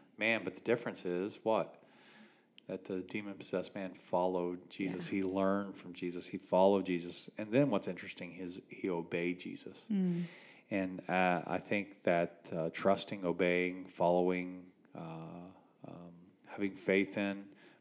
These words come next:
Speaker 1: believing in
Speaker 2: Mm.
Speaker 1: is the answer to, uh, whether I am tradition or whether I am transformed.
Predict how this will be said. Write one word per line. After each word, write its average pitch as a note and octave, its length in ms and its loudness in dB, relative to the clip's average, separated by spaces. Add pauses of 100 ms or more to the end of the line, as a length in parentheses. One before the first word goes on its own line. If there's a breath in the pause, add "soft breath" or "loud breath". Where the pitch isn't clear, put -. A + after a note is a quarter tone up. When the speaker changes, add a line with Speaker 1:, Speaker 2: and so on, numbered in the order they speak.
Speaker 1:
believing G2+ 520 6
in G2 320 4
Speaker 2:
Mm. - 440 -12
Speaker 1:
is F2+ 200 2
the F#2 240 0
answer F2+ 720 2 (440 loud breath)
to, F2 320 0
uh, D#2+ 120 0
whether F2+ 360 4
I E2+ 360 2 (180)
am E2+ 200 -8
tradition F#2+ 760 -4 (120)
or F2 120 0
whether F2 320 2
I E2 160 0
am D#2+ 220 -8 (120)
transformed. E2 720 -6